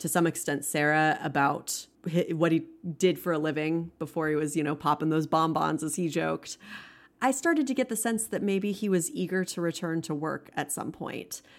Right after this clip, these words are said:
You know, like, he, he made it sound like maybe the reason that he isn't working is because of the recession, you know, and I thought, "Oh, that's really interesting."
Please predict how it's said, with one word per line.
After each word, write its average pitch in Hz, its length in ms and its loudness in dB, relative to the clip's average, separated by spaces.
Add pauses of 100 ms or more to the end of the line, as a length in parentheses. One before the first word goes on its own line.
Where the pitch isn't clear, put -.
(140)
You 180 140 4
know, 180 160 6
like, 165 340 2 (400)
he, 208 220 2
he 208 200 2
made 214 200 8
it 214 80 4
sound 196 220 2
like 175 160 2
maybe 180 200 4
the 175 120 4
reason 165 400 4
that 151 280 2
he - 300 -4
isn't 175 240 0
working 156 320 -4
is 151 140 -4
because 160 260 -4
of 151 80 -4
the 143 80 -6
recession, - 720 -6
you 180 140 0
know, 165 100 2
and 160 100 2
I 160 60 2
thought, 160 260 0
"Oh, 190 120 0
that's 208 260 -2
really 147 260 0
interesting." 147 680 -4